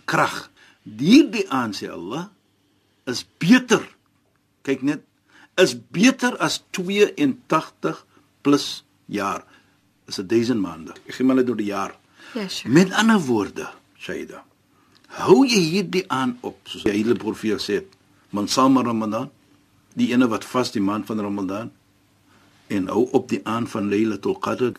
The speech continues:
Speaker 1: hierdie aand, sy beloning is wat? Vergifnis. Maar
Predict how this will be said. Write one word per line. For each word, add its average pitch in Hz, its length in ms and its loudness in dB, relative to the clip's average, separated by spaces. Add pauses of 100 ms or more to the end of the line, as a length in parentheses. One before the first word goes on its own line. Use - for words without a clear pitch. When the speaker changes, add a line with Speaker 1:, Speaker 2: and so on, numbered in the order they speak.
Speaker 1:
hierdie 110 400 0
aand, 147 240 0 (720)
sy 117 180 -2
beloning 110 480 -2
is 107 100 -10
wat? - 320 -12 (760)
Vergifnis. - 840 -2 (600)
Maar - 380 -2